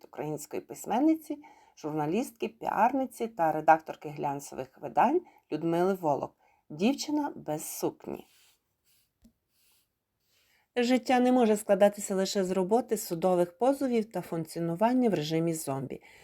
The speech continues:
Але хай би якою рішучою вона була, їй доведеться захищати не лише себе, а й Еммі. Лілії треба перервати цикл домашнього насильства. Не вона понівечила Райлі,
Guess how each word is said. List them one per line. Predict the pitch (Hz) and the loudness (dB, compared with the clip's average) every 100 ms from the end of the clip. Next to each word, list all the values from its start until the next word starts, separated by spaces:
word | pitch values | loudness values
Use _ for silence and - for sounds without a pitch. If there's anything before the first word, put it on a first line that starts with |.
| - - | -20 -2
Але | 185 190 | 2 2
хай | - 226 | 6 4
би | 214 202 | 4 2
якою | 202 - 190 | 2 0 0
рішучою | 185 185 185 175 180 | 2 0 -4 -2 -2
вона | 175 175 170 | 0 0 0
була, | 180 220 302 - _ _ _ | 2 0 0 -8 _ _ _
їй | 214 | 0
доведеться | 226 294 339 339 320 | 4 6 6 4 0
захищати | 269 - 240 - 156 - - _ | -4 -8 -12 -10 -10 -10 -16 _
не | 208 226 | 0 0
лише | 233 349 | 2 2
себе, | - 247 160 185 240 _ _ _ | 2 -2 0 -2 -2 _ _ _
а | - | -6
й | 196 - | -6 -4
Еммі. | 160 156 151 175 - _ _ 180 | -4 -2 -2 -6 -12 _ _ 0
Лілії | 190 190 196 190 | 4 6 6 4
треба | - 185 180 180 | 2 -2 -2 0
перервати | 180 175 175 180 180 180 | 0 0 2 0 0 -6
цикл | - 175 180 | -2 -4 -2
домашнього | 165 165 165 165 180 180 | -4 -2 -2 -2 -4 -4
насильства. | 196 214 156 - - 147 _ _ _ _ | -4 -4 -4 -6 -14 -16 _ _ _ _
Не | 240 277 | 0 4
вона | 330 330 294 | 6 6 4
понівечила | 180 175 165 160 170 160 | 2 2 2 0 -2 0
Райлі, | 147 143 156 | 0 -2 -6